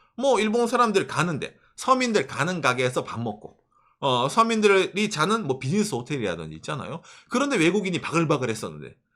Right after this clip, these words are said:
이제는 그게 아니라 일본 사람들이 감히 범접할 수가 없는, 갈 수도 없는 데는 외국인이 바글거리고 일본 사람들이 갈 만한 저렴한 가게는 일본 사람들만 바글거리는 그런 식으로 좀 이제 점점점 갈려가고 있습니다, 이게.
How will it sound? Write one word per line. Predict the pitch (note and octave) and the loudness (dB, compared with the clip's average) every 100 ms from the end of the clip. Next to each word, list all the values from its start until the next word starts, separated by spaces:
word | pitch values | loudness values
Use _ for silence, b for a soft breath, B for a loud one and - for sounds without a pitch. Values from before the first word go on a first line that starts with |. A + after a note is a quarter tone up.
| _ | _
이제는 | D3+ E3 F#3 | 2 4 4
그게 | C3 B2+ | 2 -2
아니라 | G#2+ E2 G#2 D#2 b b b b - | -2 -2 -6 -6 b b b b -2
일본 | C4+ D4 D4 C#4+ D4 | 2 4 4 4 2
사람들이 | C#4 C4+ B3 A#3 F#3+ F#3+ A3 - | 2 2 4 4 4 2 2 -2
감히 | - - E3+ A3+ B3+ - _ | -6 0 2 2 -2 -10 _
범접할 | D3+ A3 C4 A#3+ C#3+ | 6 8 8 4 2
수가 | C3 F2 | -2 -6
없는, | D#2+ D#2+ - _ _ _ - | -8 -10 -18 _ _ _ 0
갈 | G#3 C4+ C#4+ | 4 4 4
수도 | - G#3+ C3 | 2 4 4
없는 | G3 B3+ C4 G3+ | 4 2 0 4
데는 | F#3 A#3 D4 D3+ | 6 6 2 4
외국인이 | D3 F3 D3+ D3+ | 4 4 0 -4
바글거리고 | B2+ B2 A2+ F2 D2 B2+ - b b b b - | -2 0 0 -4 -6 -6 -6 b b b b -2
일본 | B3 C4 C4 B3 | 0 4 6 6
사람들이 | B3+ A3+ G3 D#3 | 4 0 0 -2
갈 | - E3+ | 2 2
만한 | G#3 A#3 B3 G#3+ | 6 6 4 0
저렴한 | - E3 A#3 A3+ D#3 | 2 4 6 4 2
가게는 | B2+ D3+ F#3+ A#3 A3 | -2 -2 -2 -4 -2
일본 | E3+ D#3+ F3+ | -2 -2 -4
사람들만 | F#3 F3 A2+ D#2 | -4 -6 -6 -10
바글거리는 | D#2 D#2 C2 A1 - _ | -12 -14 -14 -16 -18 _
그런 | F#3+ G#3+ | 4 4
식으로 | F3+ A2+ | 4 0
좀 | F#2+ | -4
이제 | F2 F#2 | -8 -8
점점점 | - A#2+ C3 D3 - B - | -6 -4 -4 -4 -6 B -14
갈려가고 | - A#2+ F#3 A#2+ | -4 2 2 2
있습니다, | D#2 - A#1 - | -4 -14 -18 -20
이게. | - | -20